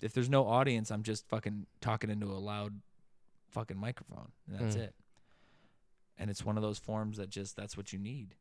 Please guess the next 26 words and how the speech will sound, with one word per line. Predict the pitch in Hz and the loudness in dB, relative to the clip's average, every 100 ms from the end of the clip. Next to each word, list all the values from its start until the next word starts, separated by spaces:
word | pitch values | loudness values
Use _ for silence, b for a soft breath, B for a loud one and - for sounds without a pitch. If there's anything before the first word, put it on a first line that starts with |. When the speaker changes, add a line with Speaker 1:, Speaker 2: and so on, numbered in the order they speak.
| _ - | _ 0
Speaker 2:
Yeah. | 120 110 | 4 4
Speaker 1:
And | 110 104 | 4 0
it's | 107 - | -2 -2
cool | - 156 170 | 4 6 6
that | 117 | 4
you're, | 107 104 104 - - | 2 0 -4 -14 -6
you're | 110 107 | 0 4
looking | 110 113 110 | 4 4 0
at | 110 | -2
it | 104 | -6
as, | 101 101 | -8 -6
like, | 95 | -8
a | 87 | -10
craft, | - 113 127 95 - - | -4 0 0 -2 -10 -4
'cause | 98 | 2
it | |
Speaker 2:
Mm. | 131 165 | 4 4
Speaker 1:
is. | 120 101 b b b b b | 2 -4 b b b b b
Um, | 95 98 95 95 - | 2 4 4 0 0
I | 101 120 | 6 6
still | - 143 117 104 92 - | 6 4 4 2 -6 -6
learn | 107 110 110 | 2 4 4
shit | 120 107 | 2 2
all | 107 | 0
the | |
time. | 107 131 127 90 104 | -4 -4 -4 -6 -10